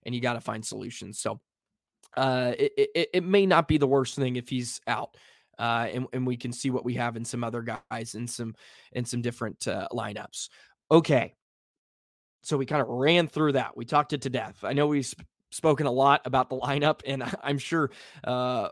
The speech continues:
a lot of people are tired of me just talking about lineup and previews. Uh, you can correct me if I'm wrong, but I, I know we're all just ready for, for hockey to get started.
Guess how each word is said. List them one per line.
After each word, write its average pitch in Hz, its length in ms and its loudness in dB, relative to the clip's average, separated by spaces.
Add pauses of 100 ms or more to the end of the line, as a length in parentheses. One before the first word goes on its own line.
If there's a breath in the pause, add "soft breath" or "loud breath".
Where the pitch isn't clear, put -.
(120)
a 156 40 2
lot 143 140 6
of 131 60 -4
people 143 240 2
are 127 140 2
tired 131 380 4
of 120 120 -6
me 127 100 0
just 120 280 -6 (200)
talking 120 480 -2 (100)
about 117 360 -2 (300)
lineup 139 500 2
and 110 160 -6
previews. 135 760 2
Uh, 120 60 0
you 175 160 -2
can 180 80 -4
correct 156 280 2
me 151 100 4
if 139 120 2
I'm 127 180 0
wrong, 120 260 -2
but 123 240 0
I, 123 200 -4
I 143 80 2
know 156 140 8
we're 147 140 8
all 139 140 8
just 131 380 -8
ready 139 280 4
for, 127 340 -2
for 135 160 0
hockey 127 320 0
to 131 120 -4
get 123 180 -4
started. 117 420 -4